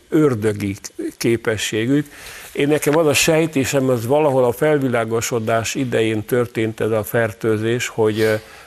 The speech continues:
amikor megszabadultak Istentől és a vallástól, és a józan észt tették a helyére, mert innentől kezdve gyakorlatilag semmilyen kontroll nincs, mert mindig mindent meg lehet magyarázni. Most például a Churchillék úgy gondolja, hogy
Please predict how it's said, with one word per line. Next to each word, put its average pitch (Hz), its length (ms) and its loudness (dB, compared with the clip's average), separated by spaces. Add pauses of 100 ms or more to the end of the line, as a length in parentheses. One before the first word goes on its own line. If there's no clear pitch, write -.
(100)
amikor 135 240 2
megszabadultak 113 840 0
Istentől 107 680 -4 (160)
és 123 180 0
a 123 80 2
vallástól, 110 840 -2 (100)
és - 200 -4
a 107 160 0
józan 123 480 2
észt 120 220 0
tették - 440 -6
a 101 40 -6
helyére, 127 560 0 (340)
mert 143 180 4
innentől 131 440 2
kezdve 143 340 2
gyakorlatilag 143 560 2
semmilyen 139 680 2
kontroll 120 580 0
nincs, 175 320 0
mert - 180 0
mindig 165 460 4
mindent 127 540 4
meg 135 240 2
lehet 113 360 0
magyarázni. 107 580 -2
Most 151 300 2
például 117 460 2
a 107 80 0
Churchillék 110 680 0
úgy 120 180 -4
gondolja, 101 540 -4
hogy 151 280 -2